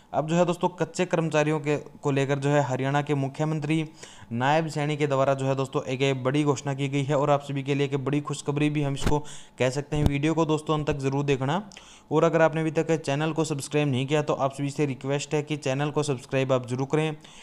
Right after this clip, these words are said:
और वीडियो को ज़्यादा से ज़्यादा दोस्तों शेयर जरूर करें। तो ये देख सकते हैं दोस्तों, सरकार दे सकती है आपको एक स्थायी कर्मचारी का तोहफा। हरियाणा सरकार,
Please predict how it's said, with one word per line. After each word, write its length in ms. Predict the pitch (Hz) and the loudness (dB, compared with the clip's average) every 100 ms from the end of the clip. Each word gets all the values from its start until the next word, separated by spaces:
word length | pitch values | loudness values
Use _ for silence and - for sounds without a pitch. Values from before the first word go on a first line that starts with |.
| - 131 | -8 -2
और 120 | 135 | 0
वीडियो 260 | 135 135 143 | 2 2 2
को 120 | 156 | 2
ज़्यादा 240 | 139 135 | 4 4
से 140 | 135 139 | 4 4
ज़्यादा 260 | 131 131 | 2 2
दोस्तों 280 | 131 131 147 | 0 -2 -4
शेयर 260 | - 151 143 | 0 0 2
जरूर 220 | 135 131 | -2 0
करें। 220 | 143 151 | 0 0
तो 520 | - - - - - | 4 4 2 -2 0
ये 60 | 143 | 2
देख 160 | 151 | 2
सकते 220 | 151 139 165 | -2 -2 0
हैं 80 | |
दोस्तों, 220 | 160 156 165 | 0 0 0
सरकार 420 | 165 156 165 151 | 0 4 4 4
दे 160 | 156 151 | 2 0
सकती 340 | 143 - 151 | -6 -6 -2
है 360 | 147 165 151 - - - - - | 2 2 0 -8 -18 -20 -20 -4
आपको 360 | 135 - 160 160 | -4 0 0 2
एक 180 | 156 143 165 - - - | 0 2 0 0 -16 -14
स्थायी 360 | - - 165 | -6 2 2
कर्मचारी 500 | 170 160 151 147 143 143 | 4 0 2 2 2 2
का 200 | 156 156 147 | 2 2 0
तोहफा। 360 | 143 131 113 95 - - _ _ - - - - - - - - - - - - - - | -2 0 0 -2 -6 -20 _ _ -2 -2 -6 -20 -20 -20 -20 -20 -20 -20 -20 -20 -16 0
हरियाणा 320 | 135 160 175 | 2 4 2
सरकार, 420 | 170 160 165 | 0 4 4